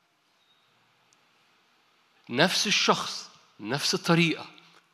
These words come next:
بنفس المركب، في نفس البركة، ما اصطادش.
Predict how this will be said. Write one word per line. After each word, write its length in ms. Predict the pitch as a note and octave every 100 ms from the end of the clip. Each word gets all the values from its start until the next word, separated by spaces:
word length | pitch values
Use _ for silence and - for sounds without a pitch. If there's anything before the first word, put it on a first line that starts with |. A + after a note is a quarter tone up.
| -
بنفس 320 | A2+ D3+ -
المركب، 500 | E3+ D#3+ E3 - A#2+ - - _ _
في 120 | G#2
نفس 240 | G#2 -
البركة، 380 | A#2 A#2 C#3+ - - _ _ _ _
ما 40 | G#2+
اصطادش. 460 | - G#2 - -